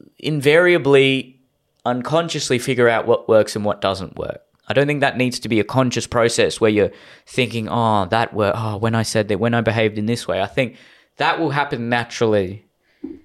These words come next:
because it's a human urge to, to, to connect with people intimately,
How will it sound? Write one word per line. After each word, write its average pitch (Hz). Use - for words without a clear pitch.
because 139
it's 151
a 170
human 170
urge -
to, 123
to, 127
to -
connect 143
with 143
people -
intimately, 247